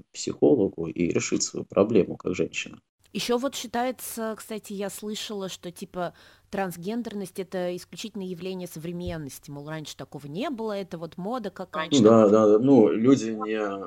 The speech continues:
Speaker 1: просвещённые, которые не хотят читать ничего,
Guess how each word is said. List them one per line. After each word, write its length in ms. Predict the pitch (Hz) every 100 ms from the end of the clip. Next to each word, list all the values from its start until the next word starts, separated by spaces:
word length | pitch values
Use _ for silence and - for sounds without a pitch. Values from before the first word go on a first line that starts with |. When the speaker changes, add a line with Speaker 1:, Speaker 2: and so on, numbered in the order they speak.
| -
Speaker 1:
просвещённые, 1000 | - 101 - 98 - 120 127 113 98 95
которые 480 | 92 87 90 90 90
не 100 | 92
хотят 580 | 98 110 107 104 85 - _ _ - -
читать 500 | - 95 95 82 -
ничего, 720 | 87 - 95 90 98 143